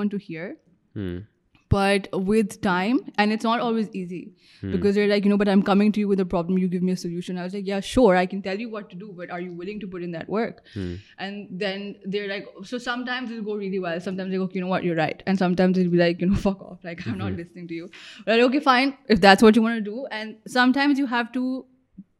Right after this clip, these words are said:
Speaker 1: let them learn their lesson, right? So they'll come in and they'll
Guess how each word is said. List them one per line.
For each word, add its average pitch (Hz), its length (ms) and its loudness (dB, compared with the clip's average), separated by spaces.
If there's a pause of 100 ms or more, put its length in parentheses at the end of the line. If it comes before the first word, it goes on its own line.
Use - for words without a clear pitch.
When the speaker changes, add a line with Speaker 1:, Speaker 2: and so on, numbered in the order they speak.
(260)
Speaker 1:
let 214 160 2
them 220 160 -2
learn 185 220 2
their 185 160 -2
lesson, - 440 -10 (160)
right? 196 320 -6 (340)
So 220 180 2
they'll 220 320 -2
come 220 140 -2
in 226 220 -8 (300)
and 202 300 0
they'll 214 260 2